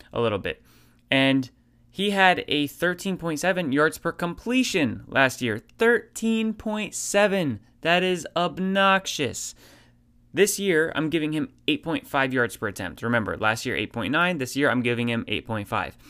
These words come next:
That thirteen point seven yards per completion, that's gotta come down. That is a huge outlier. So I'm bringing it down to still very, very high above N F L average, thirteen point one. N F L average on yards per completion,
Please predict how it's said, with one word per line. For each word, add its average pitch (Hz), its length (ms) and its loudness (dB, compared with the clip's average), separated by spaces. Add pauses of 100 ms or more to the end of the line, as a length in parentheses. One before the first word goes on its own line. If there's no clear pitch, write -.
(280)
That - 180 4
thirteen 185 320 -2
point 156 220 -4
seven 160 240 -2
yards 156 240 -2
per 160 260 0
completion, 143 560 -4
that's 131 180 2
gotta 117 220 2
come 92 220 -8
down. 80 260 -12 (380)
That 131 180 6
is 131 300 2
a 113 80 -2
huge 151 440 -4
outlier. 90 540 0 (200)
So - 120 0
I'm 147 120 4
bringing 190 280 0
it 127 140 0
down 156 280 2
to 120 120 -4
still 165 600 4
very, 180 520 -2
very 160 460 -2
high 147 220 0
above 135 340 2
N 127 140 0
F 120 120 -6
L 120 100 -2
average, 101 400 -2 (200)
thirteen 120 320 -2
point 113 220 -4
one. 101 260 -4
N 120 100 0
F 123 80 -6
L 135 100 2
average 131 440 2 (200)
on 127 120 -2
yards 131 180 0
per 127 120 -6
completion, 156 580 -4